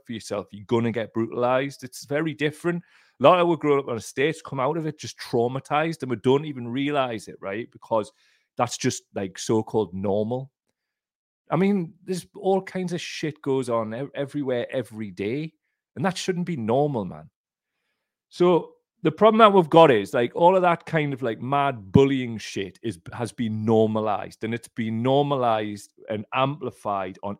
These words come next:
every television in the last twenty-four hours, every single one of them. And I,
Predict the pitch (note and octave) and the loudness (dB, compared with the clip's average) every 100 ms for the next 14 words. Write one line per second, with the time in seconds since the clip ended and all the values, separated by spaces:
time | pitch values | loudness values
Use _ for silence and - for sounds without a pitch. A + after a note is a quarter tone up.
0 | _ D3 D#3 C3 C#3+ C3 C#3 A#2+ G#2 G2 | _ 0 0 0 -4 -4 -6 -6 -6 -10
1 | G2 A#2 B2 B2 A#2+ A2 - A2+ A2+ A2 | -10 -10 -8 -6 -6 -6 -8 -10 -10 -14
2 | - G2+ G2+ A2+ B2 _ _ - D3+ D#3+ | -10 -6 -4 -6 -8 _ _ 0 2 2
3 | D#3+ - D3+ B2+ A2 G#2 A#2 B2+ D3 D3 | -4 -6 -4 -4 -4 -4 -4 -6 -8 -12
4 | _ _ _ _ _ _ _ - C#3 D3 | _ _ _ _ _ _ _ -2 0 0
5 | B2+ _ _ - C#3 | -4 _ _ -2 -2